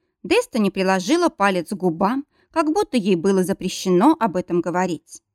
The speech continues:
«Знаете, я просто медсестра, и я очень неопытна, я не врач. Но мистер Стоунем всегда казался мне адекватным и привлекательным молодым человеком. А вот его отец...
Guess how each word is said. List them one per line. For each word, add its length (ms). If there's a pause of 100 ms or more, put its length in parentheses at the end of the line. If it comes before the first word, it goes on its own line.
(480)
«Знаете, 560 (300)
я 280
просто 340
медсестра, 560 (360)
и 60
я 140
очень 380
неопытна, 600 (200)
я 120
не 120
врач. 440 (380)
Но 160
мистер 320
Стоунем 600
всегда 380
казался 520
мне 140
адекватным 800 (220)
и 100
привлекательным 840
молодым 340
человеком. 680 (380)
А 100
вот 200
его 240
отец... 540